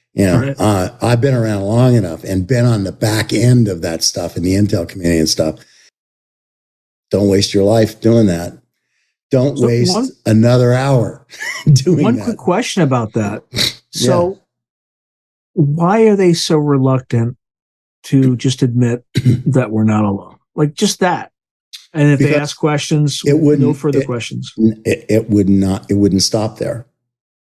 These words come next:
Speaker 1: That if they said that, it wouldn't stop there. And they know that. It's human dynamics, right? It's human nature. If they turn around and give the public one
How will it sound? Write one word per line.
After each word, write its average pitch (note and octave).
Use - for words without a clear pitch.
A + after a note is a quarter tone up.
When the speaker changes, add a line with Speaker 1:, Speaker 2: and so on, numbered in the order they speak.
Speaker 1:
That A#2
if C3+
they B2
said D3+
that, C3+
it A2
wouldn't A2
stop G#2
there. -
And G2
they G#2
know F#3
that. -
It's -
human A#2+
dynamics, A#2+
right? G2+
It's G2+
human A#2+
nature. C#3+
If A2+
they D#3
turn F3+
around A2
and G2+
give G#2
the F#2
public A#2
one B2+